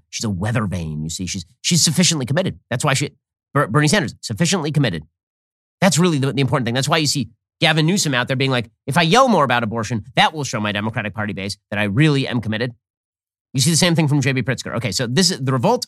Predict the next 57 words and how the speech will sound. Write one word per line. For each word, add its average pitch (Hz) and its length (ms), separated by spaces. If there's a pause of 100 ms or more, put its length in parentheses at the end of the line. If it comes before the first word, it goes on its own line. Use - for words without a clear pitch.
(100)
uh, 120 260
from 143 120
the 190 60
left 147 240
against 117 220
the 170 80
elites 107 280
is, 87 220 (300)
what 160 280
if 180 160
we 156 80
just 139 260
say 87 380 (120)
we're 139 120
way 165 300
more 208 160
committed? 117 280
We'll 95 80
say 151 120
exactly 185 400
the 208 80
same 202 200
stuff 175 280 (100)
that 101 60
people 135 180
don't 202 160
like, 139 240 (840)
and 196 120
we'll 240 220 (240)
propose 190 300
the 160 60
same 180 160
policies. 165 500 (140)
We'll 151 80
just 139 180
be 147 120
really 139 240
committed 110 280
to - 40
them. 73 180 (240)
The, - 240
the 160 80
proposition 185 480
from 151 120
the 156 80
right 170 340 (640)
is, 156 340 (360)
what 185 140
if 214 80
we 240 60
don't 214 100
trust 156 180
the 151 80
expert 147 200
class 139 220
at 165 60
all? - 220